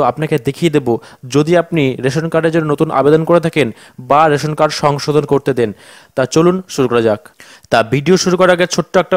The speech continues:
অনুরোধ, ভিডিওটিকে অবশ্যই এখন থেকে একটা লাইক করে দেবেন। আর যদি চ্যানেলের প্রথম দর্শক হয়ে থাকেন, চ্যানেলটিকে সাবস্ক্রাইব করে পাশে বেল আইকনটিকে অবশ্যই ক্লিক করে রাখবেন,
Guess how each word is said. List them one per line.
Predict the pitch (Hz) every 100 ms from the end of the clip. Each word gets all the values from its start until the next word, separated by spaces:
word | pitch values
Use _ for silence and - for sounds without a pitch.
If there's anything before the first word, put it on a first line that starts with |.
| 170
অনুরোধ, | 156 165 160 139
ভিডিওটিকে | 147 165 165 -
অবশ্যই | 131 175 - 196 - 127
এখন | - 175
থেকে | 185 175
একটা | 165 139
লাইক | 135 -
করে | 160
দেবেন। | 156 156 170 - - -
আর | 127 131
যদি | 151 170
চ্যানেলের | 156 151 160 156
প্রথম | 147 160 156
দর্শক | 156 175 147
হয়ে | 160 170
থাকেন, | 160 170
চ্যানেলটিকে | 156 143 143 151 156 -
সাবস্ক্রাইব | 117 - 165 160
করে | 165 160 156
পাশে | 135 - 147 123
বেল | 151 156
আইকনটিকে | 147 156 156 165 120
অবশ্যই | 156 - 175
ক্লিক | - 139 147
করে | 131
রাখবেন, | 127 147